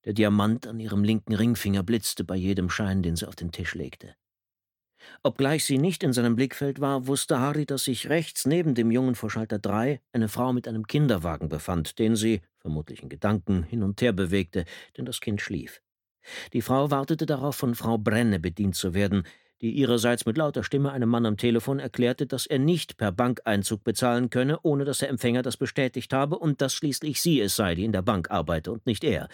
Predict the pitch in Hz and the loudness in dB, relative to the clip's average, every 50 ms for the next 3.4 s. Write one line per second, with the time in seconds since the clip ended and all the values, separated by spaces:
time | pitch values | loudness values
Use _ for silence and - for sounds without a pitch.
0 | - - - - - - - 151 127 131 139 127 147 147 - 160 151 - 143 139 | -18 -20 -20 -20 -6 0 0 2 4 4 4 2 2 2 0 -2 0 0 0 0
1 | 139 131 - 147 131 - - - 151 165 214 - - 214 170 - 190 175 170 180 | 0 2 0 0 0 0 -2 0 0 0 0 -2 -4 -4 -2 -2 0 0 0 0
2 | 160 165 156 - 170 143 - 143 156 175 151 - - 117 127 147 - 190 190 - | 0 0 0 0 0 2 2 2 2 2 2 2 2 0 0 0 0 -2 0 0
3 | 185 180 185 - - 202 196 196 | 0 -2 -2 -2 -4 -4 -4 -4